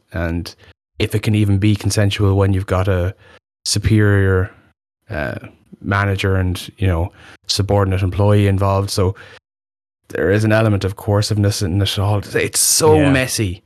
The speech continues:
Speaker 1: So, like, th-, the best thing anyone could do is literally,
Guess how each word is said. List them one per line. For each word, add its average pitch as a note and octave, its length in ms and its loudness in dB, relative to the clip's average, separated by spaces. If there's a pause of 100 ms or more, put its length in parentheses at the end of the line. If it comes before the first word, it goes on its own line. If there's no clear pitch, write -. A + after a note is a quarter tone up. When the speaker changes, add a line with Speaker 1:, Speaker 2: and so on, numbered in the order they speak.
(200)
Speaker 1:
So, A2+ 280 -2
like, - 280 -4
th-, - 200 -20
the - 140 -6
best D3 320 -2
thing C#3+ 140 0
anyone D3 400 2
could A2+ 160 -2
do G2 460 -2
is F#2 400 -4
literally, G2+ 560 -2